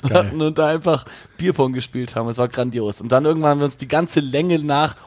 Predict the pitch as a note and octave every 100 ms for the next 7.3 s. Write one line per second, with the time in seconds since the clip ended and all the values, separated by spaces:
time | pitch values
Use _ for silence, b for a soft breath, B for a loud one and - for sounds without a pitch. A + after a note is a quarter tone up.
0 | B D#3+ D#3+ D3+ D3 C3+ C3+ B2+ C3+ C3+
1 | B2+ B B B B - C#3+ C3 D3+ -
2 | C3+ C3 C#3+ C#3+ C3 C#3 C3+ C3 C3 F#2+
3 | A#2+ A#2 B2 A#2+ B2 A#2+ A#2+ A#2 A#2 A#2+
4 | B2+ A#2 A#2 A#2+ A#2 A#2 - B B B
5 | B - B2+ - - A#2+ - C#2+ G#2 -
6 | A#2+ - - A#2+ - C3+ B2+ B2+ C#3 C#3
7 | C3+ D3+ D3